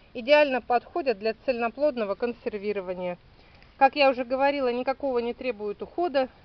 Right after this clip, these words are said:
По принципу «посадил и забыл». Единственное, что я делаю, вот, я их пришпиливаю принудительно, чтобы он шёл только в это направление, чтобы они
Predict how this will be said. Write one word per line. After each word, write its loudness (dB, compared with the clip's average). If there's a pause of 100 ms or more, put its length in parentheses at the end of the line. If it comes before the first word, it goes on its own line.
(500)
По 6
принципу -8
«посадил -4
и -4
забыл». 0 (520)
Единственное, -2
что -6
я 0
делаю, -2
вот, -4 (240)
я 2
их -2
пришпиливаю -2
принудительно, -4 (340)
чтобы -2
он 0
шёл -2
только 0
в -8
это -2 (580)
направление, -2 (1040)
чтобы -4
они -2